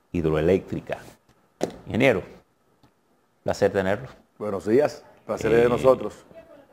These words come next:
Speaker 1: el año va
Speaker 2: En,
Speaker 1: rápido.
Speaker 2: en una Semana Santa.
Speaker 1: En una Semana Santa.
Speaker 2: Un poquito atípica, ¿verdad?
Speaker 1: Eh, el año va rápido, pero hay s-, síntomas positivos en el,
Speaker 2: Así
Speaker 1: en el
Speaker 2: es.
Speaker 1: país. Ayer el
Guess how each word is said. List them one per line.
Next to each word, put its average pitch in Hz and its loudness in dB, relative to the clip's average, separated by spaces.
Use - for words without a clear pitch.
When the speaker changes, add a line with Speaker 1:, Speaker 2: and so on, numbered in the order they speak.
Speaker 1:
el 82 -4
año 101 -2
va 110 4
Speaker 2:
En, - -10
Speaker 1:
rápido. 107 -2
Speaker 2:
en 113 0
una 131 4
Semana 127 0
Santa. 135 0
Speaker 1:
En 87 -8
una 90 -4
Semana 92 -2
Santa. 113 -2
Speaker 2:
Un 107 0
poquito 131 2
atípica, 123 0
¿verdad? 131 0
Speaker 1:
Eh, - -12
el 82 -6
año 101 -2
va 117 6
rápido, 143 -2
pero 98 2
hay 101 0
s-, - -12
síntomas 117 0
positivos 113 -4
en 80 -8
el, 82 -10
Speaker 2:
Así - -14
Speaker 1:
en - -8
el 78 -6
Speaker 2:
es. - -12
Speaker 1:
país. 104 -2
Ayer 87 -4
el 82 -4